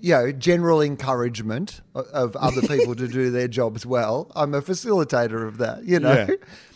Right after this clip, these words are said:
Speaker 2: Yeah.
Speaker 1: Um,
Speaker 2: You can
Speaker 1: I
Speaker 2: be
Speaker 1: think
Speaker 2: head of
Speaker 1: that's a
Speaker 2: H R. <laughs>
Speaker 1: Yeah, but yeah, no, you're right. I don't think that I would, uh,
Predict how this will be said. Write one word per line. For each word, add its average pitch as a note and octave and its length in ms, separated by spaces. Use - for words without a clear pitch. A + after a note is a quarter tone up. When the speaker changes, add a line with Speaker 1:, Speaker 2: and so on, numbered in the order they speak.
Speaker 2:
Yeah. F3 340
Speaker 1:
Um, C3 260
Speaker 2:
You A#3+ 140
can C#4 100
Speaker 1:
I - 60
Speaker 2:
be A#3+ 60
Speaker 1:
think A#3 120
Speaker 2:
head G3+ 60
of E3 60
Speaker 1:
that's D3+ 180
a - 20
Speaker 2:
H E3 40
R. C3 360
<laughs> - 40
Speaker 1:
Yeah, C#3+ 300
but D3 180
yeah, A#2+ 160
no, A#2 140
you're C3+ 180
right. A2+ 300
I C#3 100
don't C#3+ 240
think C#3 160
that B2+ 140
I B2 120
would, A#2+ 320
uh, A2+ 340